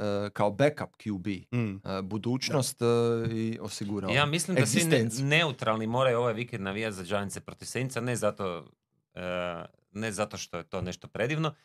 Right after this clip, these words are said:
Speaker 3: nego zato što tjedan nakon toga,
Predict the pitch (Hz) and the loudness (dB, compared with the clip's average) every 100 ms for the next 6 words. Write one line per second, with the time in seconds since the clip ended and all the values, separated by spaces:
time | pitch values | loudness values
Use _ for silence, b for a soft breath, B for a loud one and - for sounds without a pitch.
0 | b b 104 104 107 131 147 151 - 92 | b b -4 -4 0 0 0 -6 -6 -8
1 | - _ _ - 120 131 95 95 - 80 | -8 _ _ -12 -8 -6 -6 -8 -10 -10
2 | 123 110 | -8 -8